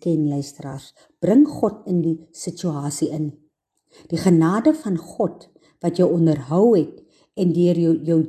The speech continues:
deur jou vorige moeilike situasie gebring het, sal met jou hierdie een en die volgende een ook saam met jou deur dit gaan." Dan sê hulle ook,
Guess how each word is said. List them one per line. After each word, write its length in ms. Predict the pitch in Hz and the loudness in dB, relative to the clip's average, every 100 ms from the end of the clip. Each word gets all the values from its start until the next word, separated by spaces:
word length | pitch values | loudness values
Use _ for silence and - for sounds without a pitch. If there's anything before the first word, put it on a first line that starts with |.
| - | 0
deur 220 | 180 175 170 | 0 2 2
jou 60 | 160 | 0
vorige 880 | - - - - 381 427 339 - 190 | -6 -20 -20 2 4 6 4 2 -2
moeilike 400 | 156 156 156 156 | 0 -2 -4 -8
situasie 640 | 151 - 156 160 - 151 | -10 -14 -14 -14 -18 -14
gebring 320 | 156 160 156 | -12 -8 -8
het, 140 | 151 - _ - - | -8 -10 _ -20 -12
sal 340 | - 190 175 | -2 2 4
met 200 | 175 165 | 4 2
jou 340 | 165 165 160 160 _ _ _ _ - | 2 2 2 -2 _ _ _ _ -4
hierdie 480 | 156 185 233 - 262 202 | 2 4 6 4 2 2
een 160 | 165 147 147 - _ | 0 0 -6 -16 _
en 320 | 190 240 285 | -4 4 6
die 100 | 262 | 6
volgende 480 | - 190 165 175 160 | 0 -2 -2 -2 -4
een 240 | 165 165 160 | -2 -4 -4
ook 180 | 170 - - _ | -6 -10 -14 _
saam 520 | - - - 160 156 | -16 -8 -4 0 0
met 140 | 156 160 | 0 -2
jou 100 | 151 | -2
deur 220 | 151 151 | -4 -4
dit 160 | 156 - | -10 -10
gaan." 240 | 151 143 - _ _ _ _ _ _ _ _ - - _ | -10 -12 -14 _ _ _ _ _ _ _ _ -20 -20 _
Dan 200 | 208 269 | 2 2
sê 160 | - 285 | 4 2
hulle 140 | 262 | 2
ook, 320 | 208 226 233 | 0 -2 -2